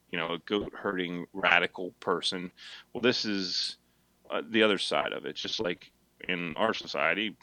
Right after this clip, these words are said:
you have people who are devoutly religious, and then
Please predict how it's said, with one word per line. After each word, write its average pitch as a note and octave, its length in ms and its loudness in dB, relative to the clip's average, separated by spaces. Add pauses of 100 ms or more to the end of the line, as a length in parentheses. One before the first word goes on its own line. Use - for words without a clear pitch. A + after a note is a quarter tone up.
you D2 100 -6
have D#2 340 -8
people E2 340 -10
who D#2+ 180 -8
are D#2 300 -6 (1600)
devoutly A#2+ 500 10
religious, A2 580 4
and G2 80 -2
then F#2 240 -4